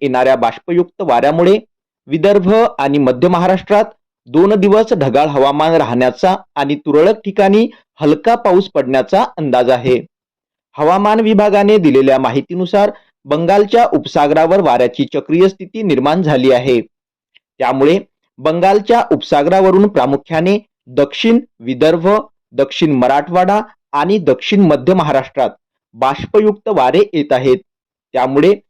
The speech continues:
या भागात ढगाळ वातावरण निर्माण झाले आहे. या भागातील थंडीही या बाष्पयुक्त वाऱ्यामुळेच कमी झाली आहे. साधारण पुढील चार दिवस ढगाळ वातावरण कायम राहण्याची शक्यता आहे. तर मंगळवारी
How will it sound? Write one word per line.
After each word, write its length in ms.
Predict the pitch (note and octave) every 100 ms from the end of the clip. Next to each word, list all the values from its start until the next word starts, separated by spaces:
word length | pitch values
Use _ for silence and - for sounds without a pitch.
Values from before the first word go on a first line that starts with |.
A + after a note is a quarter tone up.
| _ A#2
या 220 | C3+ F3+
भागात 360 | F3 F3+ G3+
ढगाळ 440 | G3 C3 A#2+ B2+ C3
वातावरण 540 | B2+ B2+ C#3+ D#3 G3+
निर्माण 400 | E3+ C3 D3 G3+ F#3+
झाले 260 | C3+ C3
आहे. 340 | C3 A#2+ C3 A#2+ _ _ _ _ _ _ _ B2+
या 180 | E3
भागातील 600 | F#3 F3+ F3+ G3 G3 G#3+ G#3
थंडीही 560 | C3 C#3+ D3+ D#3+ A#3 - _ _
या 160 | C#3+ D#3
बाष्पयुक्त 720 | C3 B2+ - F#3+ G3 G3 -
वाऱ्यामुळेच 680 | G#3+ B2+ C3 C#3 D#3+ G3+ -
कमी 300 | C#3 D3+ D#3+
झाली 300 | C3 B2 C3
आहे. 300 | B2 B2+ A2+ _ _ _ _ _
साधारण 580 | - B2+ C#3+ D3 F3+ G3+ _ _ -
पुढील 280 | E3 A3 A#3
चार 360 | - C#3+ F3+
दिवस 340 | G3 G3+ G#3+ A3
ढगाळ 360 | C#3 B2 C#3
वातावरण 520 | C#3 C3+ C3+ C3+ D3
कायम 400 | D3 B2 C3 F3+
राहण्याची 500 | F3 C#3+ C#3+ C#3 G#3
शक्यता 500 | A3 E3+ E3+ C#3 -
आहे. 300 | B2 B2+ C3 - _ _ _ _ _ _ C#3+
तर 100 | C3+
मंगळवारी 640 | C3 C3+ D3+ D#3+ E3